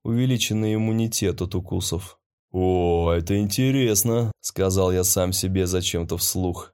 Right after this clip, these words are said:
"Выстрел, выстрел, выстрел!" Бутылок на верхней полке почти не осталось, а значит, придется пригибаться ниже.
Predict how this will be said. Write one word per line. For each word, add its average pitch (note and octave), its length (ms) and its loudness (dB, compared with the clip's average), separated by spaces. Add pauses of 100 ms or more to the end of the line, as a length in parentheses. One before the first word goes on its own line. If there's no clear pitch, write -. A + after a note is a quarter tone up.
"Выстрел, A2+ 540 0
выстрел, A2 580 2
выстрел!" A2 760 0 (200)
Бутылок B2+ 580 0
на C3 140 2
верхней B2+ 340 0
полке A#2+ 360 0
почти G#2+ 460 0
не G#2+ 100 2
осталось, G2 640 2 (180)
а G2+ 100 0
значит, A#2 340 0
придется A#2 460 2
пригибаться G#2 680 0
ниже. F#2 680 0